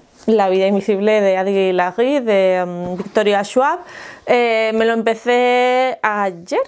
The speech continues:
creo que fue, y estoy ya en la página trescientos cinco.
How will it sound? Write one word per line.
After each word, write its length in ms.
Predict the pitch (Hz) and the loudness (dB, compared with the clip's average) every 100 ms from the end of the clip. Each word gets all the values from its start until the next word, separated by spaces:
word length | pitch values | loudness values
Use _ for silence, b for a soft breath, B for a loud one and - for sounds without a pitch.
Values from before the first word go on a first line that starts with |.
| - | -4
creo 180 | 277 254 | -2 0
que 120 | 254 | -2
fue, 220 | 254 311 - B B B | 0 -2 -2 B B B
y 160 | - 247 | -2 0
estoy 440 | 240 240 233 240 | 0 0 0 2
ya 260 | 220 240 247 | 2 0 0
en 100 | 247 | 0
la 140 | 220 | 0
página 600 | 214 214 240 233 226 226 220 | -2 -4 -2 0 0 -2 -4
trescientos 760 | 208 - 214 196 208 208 214 - | -10 -6 -6 0 0 2 -2 -2
cinco. 300 | 311 370 | -2 0